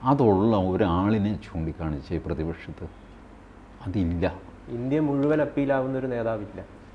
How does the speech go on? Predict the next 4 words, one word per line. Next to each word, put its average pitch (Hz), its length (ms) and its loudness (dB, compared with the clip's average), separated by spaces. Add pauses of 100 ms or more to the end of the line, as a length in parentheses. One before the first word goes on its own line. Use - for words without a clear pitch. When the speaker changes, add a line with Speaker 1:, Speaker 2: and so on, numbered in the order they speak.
(180)
Speaker 1:
നേതാവില്ല. 80 680 -2 (720)
മാത്രമല്ല 107 640 6 (120)
മോദി, 101 580 6 (600)
ആ, 87 240 0